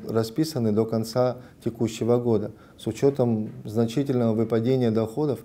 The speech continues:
республиканский бюджет с опережением оказал поддержку в форме дотаций в полном объеме.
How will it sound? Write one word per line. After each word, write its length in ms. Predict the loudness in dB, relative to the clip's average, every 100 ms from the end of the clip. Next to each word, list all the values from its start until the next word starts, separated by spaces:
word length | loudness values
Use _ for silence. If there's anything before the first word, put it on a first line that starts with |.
| -14 -8
республиканский 800 | -4 -2 2 2 2 0 -2
бюджет 460 | -2 -2 2 2 2 -6 -20 -20 -20 -20 -20 -20
с 140 | -4 -2
опережением 680 | 2 4 6 6 6 6 6
оказал 520 | 4 4 8 8 6
поддержку 840 | -2 -2 -2 4 4 4 0 -6
в 60 | -6
форме 560 | 2 2 4 2 2 -4
дотаций 680 | 0 0 6 6 6 0 -8
в 160 | -8 -2
полном 400 | 2 4 4 4
объеме. 460 | 4 4 2 0